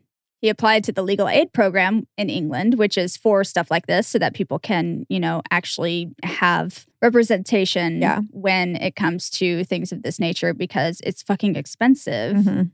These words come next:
Speaker 1: And they, you know, England wants everybody to have a fair shot at a trial. So
Speaker 2: Mm-hmm.
Speaker 1: there is legal aid available for pretty much anything, except now they don't do this kind of stuff.
Speaker 2: What do you mean, like
Speaker 1: Vaccine injury cases. They
Speaker 2: Oh.
Speaker 1: won't, they won't give to that. But because of the previous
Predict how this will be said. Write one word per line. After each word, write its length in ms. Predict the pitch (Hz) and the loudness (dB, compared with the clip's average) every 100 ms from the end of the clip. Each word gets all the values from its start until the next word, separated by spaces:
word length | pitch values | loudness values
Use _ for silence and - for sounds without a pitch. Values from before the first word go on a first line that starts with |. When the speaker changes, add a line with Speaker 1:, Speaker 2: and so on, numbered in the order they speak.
| _ _ | _ _
Speaker 1:
And 200 | 202 190 | -2 2
they, 280 | 190 185 180 - - | 4 4 0 -6 -12
you 160 | 214 | -6
know, 100 | 190 - | -4 -2
England 360 | 202 190 175 | 0 0 2
wants 200 | 175 185 | 0 0
everybody 460 | 165 170 160 160 - | -2 -2 -2 -4 -6
to 380 | - 165 139 175 | -6 -4 -4 -4
have 220 | - 170 | -4 -4
a 40 | |
fair 220 | - - | -4 -6
shot 340 | 175 - - - _ _ 170 | -4 -2 -2 -4 _ _ -4
at 120 | 139 | -4
a 40 | |
trial. 360 | - - - 208 _ _ 202 | -4 -6 -8 -10 _ _ -12
So 140 | 196 180 | 0 2
Speaker 2:
Mm-hmm. 180 | 120 - - | 2 -2 0
Speaker 1:
there 120 | 196 196 | 2 4
is 200 | 190 190 | 2 2
legal 280 | 190 170 | 2 2
aid 200 | 117 170 | 0 0
available 500 | 170 170 156 156 160 | 0 -2 -2 -2 -4
for 300 | 175 170 170 - _ | -4 -4 -4 -6 _
pretty 140 | - 302 | 2 4
much 220 | 190 165 | 4 0
anything, 420 | 165 185 104 - _ - | -4 -4 -4 -4 _ -6
except 260 | 196 165 | 0 2
now 160 | 185 175 | 2 0
they 120 | 170 | 0
don't 180 | 165 156 | -4 -4
do 100 | 156 | -6
this 180 | - - | -8 -10
kind 160 | - - | -10 -8
of 40 | |
stuff. 340 | - - - _ _ _ | -8 -10 -10 _ _ _
Speaker 2:
What 120 | 220 | 2
do 80 | 220 | 4
you 100 | 214 | 6
mean, 240 | 202 185 180 | 6 4 4
like 280 | 175 180 _ 202 | 2 0 _ -2
Speaker 1:
Vaccine 400 | 180 - 165 110 | -2 0 -4 -2
injury 360 | - 127 107 | -4 -4 -6
cases. 320 | - - - 190 | -4 -4 0 4
They 180 | 180 | 6
Speaker 2:
Oh. 40 | 175 | 6
Speaker 1:
won't, 320 | 175 180 185 | 6 2 0
they 80 | 214 | 0
won't 420 | 202 185 - 226 | 0 -4 -2 -2
give 240 | 196 175 - | 0 -2 -2
to 120 | 170 | -4
that. 260 | 107 101 - | -2 -4 0
But 140 | 196 | 0
because 260 | 208 220 196 | 2 0 0
of 120 | - | -4
the 80 | 180 | -6
previous 760 | - 202 180 175 180 - - | 0 0 2 -2 -2 -6 -12